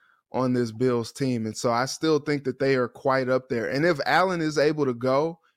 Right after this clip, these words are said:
and if he does go out there, like, you still gotta think of this Bills team as very, very dangerous, especially coming off the loss to the Jets. They're gonna be hungry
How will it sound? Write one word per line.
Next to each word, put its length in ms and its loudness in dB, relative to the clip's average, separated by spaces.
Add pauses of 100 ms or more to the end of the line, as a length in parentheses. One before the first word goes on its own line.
(140)
and 160 -2
if 100 -6
he 140 -4
does 320 2
go 180 2
out 240 -2
there, 240 0
like, 260 -4 (720)
you 200 -4
still 300 2
gotta 260 2
think 240 -4
of 80 -4
this 160 -2
Bills 320 0
team 340 -2
as 220 -6
very, 400 0
very 340 -4
dangerous, 560 -4
especially 540 -2
coming 260 -2
off 200 -2
the 80 -2
loss 280 -2
to 120 -8
the 120 -10
Jets. 380 0
They're 120 -2
gonna 220 -2
be 180 -2
hungry 560 0